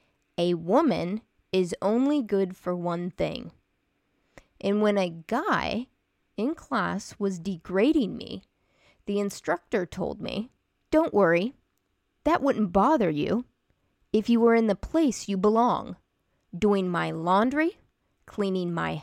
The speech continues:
house, and making me food.' Like a lot of other women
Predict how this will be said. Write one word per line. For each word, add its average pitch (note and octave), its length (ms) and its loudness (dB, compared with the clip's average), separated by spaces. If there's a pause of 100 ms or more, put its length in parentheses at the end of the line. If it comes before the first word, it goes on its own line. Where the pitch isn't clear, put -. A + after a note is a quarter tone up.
house, - 580 -2 (720)
and F3+ 280 -2
making A3+ 420 2
me G#3 160 0
food.' - 500 -8 (480)
Like F3+ 180 -2
a F#3+ 60 2
lot G3 380 4
of C#4+ 140 2
other C4 260 2
women G3 500 -2